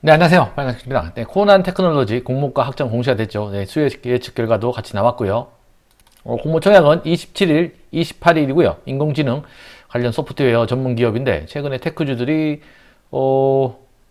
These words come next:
상장의 날 좀 힘을 못 쓰는 모습을 계속 보여주고 있죠.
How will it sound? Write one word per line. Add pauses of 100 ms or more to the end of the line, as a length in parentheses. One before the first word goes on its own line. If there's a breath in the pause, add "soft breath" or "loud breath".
(1160)
상장의
날
좀
힘을
못
쓰는
모습을
계속
보여주고
있죠.